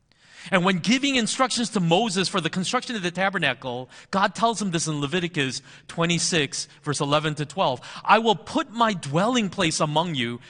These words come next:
and I will not abhor you. I will walk among you and be your God, and you will be my people." That's almost the exact language that is used to describe the Garden of Eden, where it says that God walked in the garden.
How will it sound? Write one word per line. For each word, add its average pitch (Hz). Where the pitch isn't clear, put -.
and 156
I 156
will 147
not 151
abhor 165
you. 107
I 160
will 160
walk 185
among 175
you 143
and 143
be 160
your 180
God, 127
and 143
you 170
will 190
be 143
my 135
people." 127
That's 262
almost 233
the 196
exact 233
language 180
that 156
is 135
used 180
to 180
describe 170
the 151
Garden 156
of 160
Eden, 156
where 156
it 156
says 175
that 143
God 175
walked 156
in 147
the 127
garden. 123